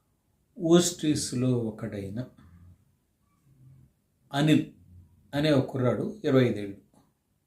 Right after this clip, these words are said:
he committed suicide by hanging, ఉరేసుకు చనిపోయాడు. రీజన్ ఏమిటో తెలుసా?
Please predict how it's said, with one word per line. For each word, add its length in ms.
he 100
committed 340
suicide 440
by 100
hanging, 460
ఉరేసుకు 380
చనిపోయాడు. 320
రీజన్ 280
ఏమిటో 180
తెలుసా? 480